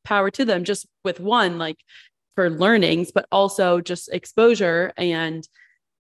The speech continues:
meeting other people and, you know, everything that comes along with great connections, right? So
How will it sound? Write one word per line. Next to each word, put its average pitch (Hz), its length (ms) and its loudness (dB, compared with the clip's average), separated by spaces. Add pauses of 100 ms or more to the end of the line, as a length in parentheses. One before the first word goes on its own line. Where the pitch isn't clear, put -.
(120)
meeting 190 340 4
other 185 180 2
people 180 640 2
and, 160 420 0
you 180 80 -2
know, 156 300 -6 (500)
everything 170 800 0
that 165 220 -4 (120)
comes 185 300 -2
along 160 300 0
with 156 160 -14
great 165 200 -2
connections, - 560 -10
right? 190 220 2
So 185 320 0